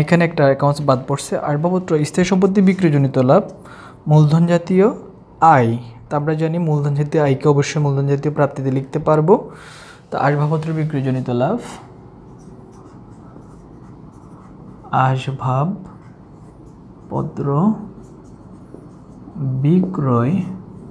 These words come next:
জনিত লাভ কত টাকা? এটা বাদ পড়ছে।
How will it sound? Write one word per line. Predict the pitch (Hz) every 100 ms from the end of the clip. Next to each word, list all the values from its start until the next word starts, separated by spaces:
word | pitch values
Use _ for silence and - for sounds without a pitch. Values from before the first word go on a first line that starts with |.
| - - - - - - - - 180 131
জনিত | 151 151 147 143 - 120 123 202 - - - - - - - - - - 131
লাভ | 107 127 143 - - - - - - - - - - -
কত | - 135 135
টাকা? | 135 190 262 - - - - - -
এটা | - 131
বাদ | 131 123 -
পড়ছে। | 135 -